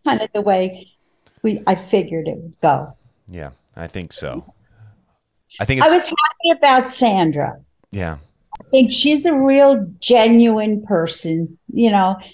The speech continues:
Speaker 2: and I think he sees her as that, as a real genuine person. Not necessarily somebody he's gonna fall in love with, but just a real
Speaker 1: Yeah.
Speaker 2: genuine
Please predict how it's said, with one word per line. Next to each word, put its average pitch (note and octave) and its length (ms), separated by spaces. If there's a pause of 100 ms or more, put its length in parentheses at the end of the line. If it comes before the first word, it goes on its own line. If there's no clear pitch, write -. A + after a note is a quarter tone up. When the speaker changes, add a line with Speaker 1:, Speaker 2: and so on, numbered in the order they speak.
Speaker 2:
and C#4+ 140
I C#4+ 80
think F4+ 260
he E4+ 180
sees B3+ 440
her E3+ 220
as D3+ 120
that, C3 260
as E3 220
a F#3+ 80
real F#3+ 320 (320)
genuine F#3+ 580
person. F3 480
Not B3+ 240
necessarily C4+ 640
somebody G#3+ 260
he's G3+ 100
gonna G3 340 (880)
fall G3 280
in F#3+ 80
love C#4+ 300
with, A3+ 340 (120)
but G3+ 280
just B3 380
a G#3 80
real F#3 580 (840)
Speaker 1:
Yeah. F2 120
Speaker 2:
genuine G#3+ 440